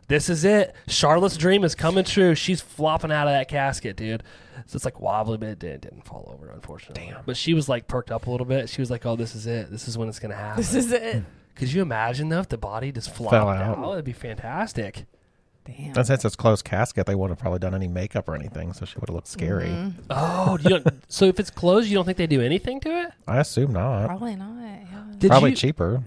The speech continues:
Speaker 1: did you know there's a thing the casket goes into in the ground?
Speaker 2: Mm-hmm.
Speaker 1: I didn't know that. I thought they just stuck it in the dirt.
Speaker 2: I think they used to, but then, like, the stuff leaked into groundwater and stuff, so they had to.
Speaker 3: Mm-hmm.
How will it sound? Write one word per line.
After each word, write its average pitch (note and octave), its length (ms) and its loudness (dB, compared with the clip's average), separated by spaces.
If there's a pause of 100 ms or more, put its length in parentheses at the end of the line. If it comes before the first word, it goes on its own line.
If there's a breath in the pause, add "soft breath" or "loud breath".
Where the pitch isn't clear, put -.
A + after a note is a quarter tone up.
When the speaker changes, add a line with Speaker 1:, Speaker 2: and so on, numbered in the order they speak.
Speaker 1:
did E3+ 180 4
you C4 140 2
know A#3 240 4
there's A3+ 220 2
a E3 80 0
thing E3+ 260 -2
the D#3+ 80 -2
casket C3 400 -6
goes A#2+ 160 -4
into A#2+ 400 -6
in C#3 80 -4
the A#2+ 80 -6
ground? G#2+ 380 -8 (200)
Speaker 2:
Mm-hmm. C3+ 460 0
Speaker 1:
I C3 80 -4
didn't C#3+ 220 0
know C#3 160 4
that. B2+ 220 2
I B2 80 -2
thought D#3 160 -6
they D3 100 -2
just C#3+ 140 -6
stuck D#3 200 -4
it D3+ 40 -6
in D3 40 -8
the E3 80 -4
dirt. G3 380 0
Speaker 2:
I - 480 -20
think C#3 140 2
they A2 100 4
used G2+ 260 2
to, G2 140 2
but G2 100 0
then, F#2 160 -2
like, F#2+ 280 -4
the G2 80 -6
stuff - 260 -2
leaked G2+ 280 -4
into F#2 140 -4
groundwater E2+ 600 -4
and E2+ 100 -8
stuff, E2+ 260 -6
so - 100 -8
they F2 120 -4
had E2 140 -6
to. D2+ 60 -4
Speaker 3:
Mm-hmm. D#3 580 -6